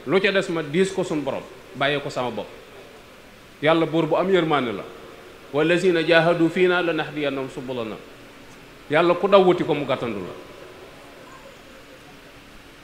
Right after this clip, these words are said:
Kon nan jaajuwaat te feddliwaat sunu laxasaay te dëgmal sunu borom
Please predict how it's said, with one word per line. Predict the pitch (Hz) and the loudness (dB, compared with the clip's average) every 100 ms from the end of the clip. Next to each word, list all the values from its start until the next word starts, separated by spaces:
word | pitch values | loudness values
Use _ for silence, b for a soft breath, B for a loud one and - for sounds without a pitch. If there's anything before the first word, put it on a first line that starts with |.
| - | -6
Kon | 147 139 | -2 0
nan | 165 170 170 151 - - - - - - - 120 | 0 0 -2 -6 -14 -20 -20 -20 -20 -20 -20 0
jaajuwaat | 143 151 143 131 135 - - - - - - - - - - - - - - - - - - | 4 4 4 2 0 -12 -18 -20 -20 -20 -20 -20 -20 -20 -20 -20 -20 -20 -20 -20 -20 -20 -6
te | 143 - - - - | -6 -6 -20 -20 -4
feddliwaat | 160 156 156 151 147 - | -4 0 2 4 2 0
sunu | 151 147 | -2 0
laxasaay | 143 139 139 131 147 - - - - - - - - - - - - - - | 0 0 0 -2 -4 -14 -20 -20 -20 -20 -20 -20 -20 -20 -20 -20 -20 -20 -10
te | 139 | -6
dëgmal | 135 156 147 147 | 0 2 2 0
sunu | 147 127 | 0 -2
borom | 117 101 | -2 -4